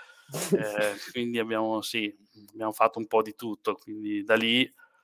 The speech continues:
Speaker 2: si ha una carrellata completa, quindi sicuramente è più utile per vedere anche tante altre cose che si possono fare,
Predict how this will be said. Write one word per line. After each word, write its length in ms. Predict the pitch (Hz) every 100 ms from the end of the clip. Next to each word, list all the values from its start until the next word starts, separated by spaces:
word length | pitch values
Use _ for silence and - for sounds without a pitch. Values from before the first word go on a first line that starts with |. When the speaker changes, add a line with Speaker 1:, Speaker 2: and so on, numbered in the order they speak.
| _ _
Speaker 2:
si 320 | - - -
ha 100 | 117
una 180 | 123 120
carrellata 500 | 120 113 117 117 117
completa, 800 | - 107 101 123 117 113 110 101
quindi 480 | 98 110 107 104 104
sicuramente 920 | - - 107 101 101 104 107 101 101 101
è 60 | 95
più 160 | 104
utile 280 | 104 - 107
per 220 | - 101 101
vedere 320 | 113 107 117 113
anche 240 | 113 117
tante 300 | 113 110 117
altre 240 | 110 104
cose 400 | - 113 107 104
che 80 | 104
si 100 | 104
possono 380 | - 104 - 104
fare, 600 | - 107 104 104 104 98